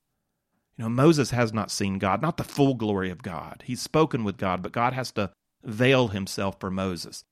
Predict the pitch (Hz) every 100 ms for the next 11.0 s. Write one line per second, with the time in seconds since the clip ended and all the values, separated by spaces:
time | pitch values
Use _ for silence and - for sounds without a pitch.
0 | _ _ 120 104 127 165 127 104 - 104
1 | - - 113 110 107 95 92 92 - _
2 | _ _ - 135 123 98 87 - _ _
3 | _ _ _ - 131 156 139 131 113 101
4 | 98 139 147 117 110 - - 104 - 123
5 | 117 101 95 98 98 - 92 90 87 -
6 | _ _ _ - 101 107 87 - - _
7 | _ _ _ _ _ _ _ _ 110 110
8 | 117 123 - 123 123 117 110 110 110 101
9 | 113 110 104 - - 110 117 123 - 120
10 | - 120 110 101 98 101 104 107 90 85